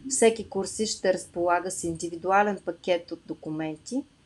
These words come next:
физически копия на стандартите, както и политики и процедури към тях.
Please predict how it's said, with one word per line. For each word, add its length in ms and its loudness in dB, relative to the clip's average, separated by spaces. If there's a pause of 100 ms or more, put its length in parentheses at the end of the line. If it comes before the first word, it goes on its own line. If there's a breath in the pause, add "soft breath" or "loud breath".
(960 soft breath)
физически 680 0
копия 400 2
на 120 0
стандартите, 880 -2
както 380 2
и 180 -2
политики 680 -2
и 100 0
процедури 580 -4
към 260 -4
тях. 240 -2